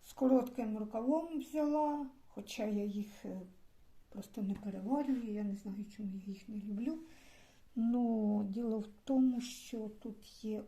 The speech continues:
ось такі кнопочки на п'ятдесят шостий. І думаю, хай буде хоч,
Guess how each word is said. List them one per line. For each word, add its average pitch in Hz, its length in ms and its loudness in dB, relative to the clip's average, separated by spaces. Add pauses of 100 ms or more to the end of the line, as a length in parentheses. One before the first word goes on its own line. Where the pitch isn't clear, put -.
ось 214 240 -10 (880)
такі - 280 -10
кнопочки - 760 -8 (480)
на 208 120 -2
п'ятдесят 208 560 -12
шостий. - 640 -12 (2000)
І 285 200 2
думаю, 240 680 0
хай 262 240 4
буде 220 360 -2
хоч, - 720 -8